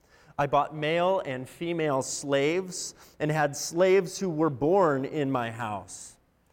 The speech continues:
I also had great possessions of herds and flocks,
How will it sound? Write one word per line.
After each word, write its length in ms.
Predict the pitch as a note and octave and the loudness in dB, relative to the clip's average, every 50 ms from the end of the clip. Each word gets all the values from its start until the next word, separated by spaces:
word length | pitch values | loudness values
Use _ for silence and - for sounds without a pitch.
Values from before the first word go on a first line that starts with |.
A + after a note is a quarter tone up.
| _ _ _ _ _ _ _ _ _ _ | _ _ _ _ _ _ _ _ _ _
I 80 | D#3+ F#3 | 4 4
also 320 | G#3+ B3+ B3+ C4 A#3 G3+ | 6 4 4 4 2 2
had 240 | F3 G3 F#3 E3 C3+ | 4 4 2 2 2
great 340 | D3 E3 F#3+ G#3 G3 - - | 2 2 2 2 0 -2 -4
possessions 720 | F3+ D#3 B2+ D3 F3 F3+ F3 - - E3+ C#3 B2+ A#2 A2 | -4 -4 2 4 4 2 2 0 -4 -4 -4 -4 -2 -2
of 160 | B2 A2 - | -4 -4 -4
herds 640 | - - - F3 F3+ E3+ D#3+ C#3+ A#2 G#2 G#2 G2+ G#2 | -10 -8 -2 0 2 4 4 2 0 -2 -6 -10 -12
and 160 | A2+ G#2+ G#2 G#2 | -10 -10 -12 -12
flocks, 1000 | - - - D3+ D3 D3+ C#3 A#2+ G#2+ - - - - - - - - - - - | -14 -6 2 4 6 6 6 4 2 -2 -6 -12 -14 -12 -12 -10 -12 -14 -16 -18